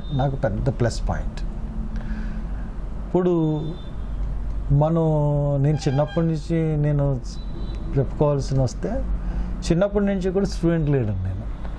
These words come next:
స్టూడెంట్ లీడర్ నుంచి యూత్ లీడర్ అయ్యాను. యూత్ లీడర్ నుంచి అలాగా స్టూడెంట్ లీడర్గా ఉన్నప్పుడే నేను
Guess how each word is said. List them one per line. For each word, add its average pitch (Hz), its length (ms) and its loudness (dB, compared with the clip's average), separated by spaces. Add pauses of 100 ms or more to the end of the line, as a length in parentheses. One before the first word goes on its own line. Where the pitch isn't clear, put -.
(220)
స్టూడెంట్ 185 520 0
లీడర్ 180 360 2
నుంచి 180 280 0
యూత్ 151 200 0
లీడర్ 143 240 2
అయ్యాను. 101 300 0 (680)
యూత్ 185 220 2
లీడర్ 185 400 2
నుంచి 185 340 0
అలాగా 156 840 2
స్టూడెంట్ 185 420 0
లీడర్గా 180 420 4
ఉన్నప్పుడే 165 460 0
నేను 147 600 0